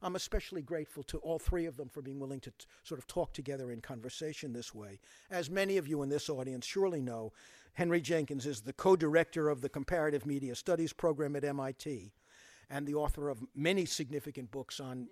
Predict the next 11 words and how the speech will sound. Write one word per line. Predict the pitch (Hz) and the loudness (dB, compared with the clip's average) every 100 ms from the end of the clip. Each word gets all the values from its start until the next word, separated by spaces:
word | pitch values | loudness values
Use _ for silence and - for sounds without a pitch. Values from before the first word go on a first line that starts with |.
| 175 | -10
media | 165 156 151 151 | -4 0 0 0
and | 135 139 | -2 -4
culture. | - 139 - 135 120 - - - | -4 -4 -4 -8 -8 -12 -20 -12
His | 143 127 | -8 -6
most | 139 139 - | -4 -2 4
recent | 208 208 180 143 | 6 6 2 2
book, | 151 147 - - | 2 0 -6 -4
Convergence | 151 135 190 196 151 151 | -2 8 10 10 8 -2
Culture, | - 165 147 - 143 131 - _ - - | 2 2 2 0 -4 -6 -10 _ -20 -2
Where | 156 151 | 0 4
Old | 165 165 156 | 6 8 6